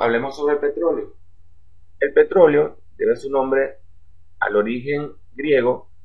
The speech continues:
que significa aceite de roca. Esto es una mezcla de compuestos orgánicos, principalmente hidrocarburos insolubles en agua.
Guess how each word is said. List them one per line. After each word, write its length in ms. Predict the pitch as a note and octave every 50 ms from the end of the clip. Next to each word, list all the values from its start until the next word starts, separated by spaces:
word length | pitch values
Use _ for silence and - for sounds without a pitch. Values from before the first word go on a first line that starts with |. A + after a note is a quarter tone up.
| - - -
que 80 | -
significa 560 | - - - G2 F#2+ G2 - C3+ A#2+ C#3 C3+ C3
aceite 460 | - G2 - - A2+ G#2 G#2 - B2
de 120 | B2 B2+
roca. 360 | C3 D#3 D#3 - - - - - - - -
Esto 180 | A#2+ - D#3+
es 40 | E3+
una 140 | E3+ E3 D#3+
mezcla 300 | D#3 D#3 D#3 D#3 E3 D#3
de 80 | D3+
compuestos 460 | D3+ C#3 B2 - - C3+ C3+ - D3+ D3+
orgánicos, 560 | C#3+ C#3 D#3 E3 E3+ E3+ E3+ E3+ D#3+ - - - - -
principalmente 760 | - A#2+ A#2 A#2 A#2 G#2 A#2+ A#2 B2+ C#3 C#3+ C#3+ C#3+ D3 C#3
hidrocarburos 640 | C3+ C3 A#2 A2+ - G#2 G2+ G#2+ A2 A#2 B2+ C3+ C#3
insolubles 480 | C#3+ C#3 C#3 C3+ B2+ B2 A#2+ A#2+ B2 A#2
en 120 | A2 G2+
agua. 240 | F#2 E2 E2 E2+ -